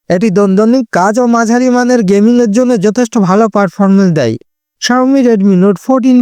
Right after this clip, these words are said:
four G, এই ফোনটি MediaTek Helio জি নাইনটি নাইন Ultra প্রসেসর দিয়ে চলছে। গেমিং পারফরম্যান্সে এই জি নাইনটি নাইন Ultra এই রেঞ্জ অন্যতম সেরা। Poco এক্স ফাইভ Lite, এই ফোনটি Snapdragon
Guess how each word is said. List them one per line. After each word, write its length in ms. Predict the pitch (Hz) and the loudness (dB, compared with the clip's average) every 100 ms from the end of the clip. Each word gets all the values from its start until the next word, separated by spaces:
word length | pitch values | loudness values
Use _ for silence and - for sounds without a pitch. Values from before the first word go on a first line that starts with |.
| - | 0
four 160 | 233 226 165 | 0 0 0
G, 20 | 127 - _ _ _ _ 220 | -2 -4 _ _ _ _ -4
এই 60 | 247 | -2
ফোনটি 320 | 269 269 214 208 | -2 -2 0 2
MediaTek 480 | 226 214 247 240 247 208 | 2 2 0 0 -2 0
Helio 340 | 240 247 254 254 202 | 0 2 2 2 0
জি 100 | 233 226 | 2 2
নাইনটি 300 | 233 233 247 240 | 2 0 2 0
নাইন 140 | 240 - 202 | -2 -2 -4
Ultra 220 | 214 226 202 | -2 -2 0
প্রসেসর 440 | 220 202 208 233 196 | 0 0 0 0 0
দিয়ে 120 | 220 185 | 0 0
চলছে। 300 | 196 165 139 113 _ _ _ _ 139 | 0 0 -2 -4 _ _ _ _ -2
গেমিং 240 | 196 254 294 233 | 0 0 -2 -2
পারফরম্যান্সে 640 | 254 262 262 262 254 - 240 - | -2 0 0 0 0 -2 -2 0
এই 80 | 202 165 | 0 0
জি 100 | 233 240 | 0 2
নাইনটি 240 | 233 247 240 | 2 2 0
নাইন 140 | 247 233 190 | 0 -2 -2
Ultra 240 | 214 226 226 202 | -2 -2 -2 0
এই 80 | 202 | 0
রেঞ্জ 180 | 226 226 214 185 | 0 -2 -6 -2
অন্যতম 380 | 202 254 233 233 190 | 0 0 -2 -4 -2
সেরা। 220 | 226 147 110 _ _ _ _ _ - | -2 -2 -6 _ _ _ _ _ -4
Poco 280 | 240 247 254 - | -2 -2 -4 -4
এক্স 120 | 175 - | -6 -4
ফাইভ 160 | 220 208 185 | -2 0 0
Lite, 280 | 196 226 123 _ _ _ _ _ _ 220 | -2 -2 -6 _ _ _ _ _ _ -2
এই 60 | 262 | -2
ফোনটি 340 | 262 277 214 220 - _ _ _ _ - | -2 -2 -2 -2 -4 _ _ _ _ -6
Snapdragon 720 | - 269 262 220 262 240 262 | -2 0 2 2 0 0 -2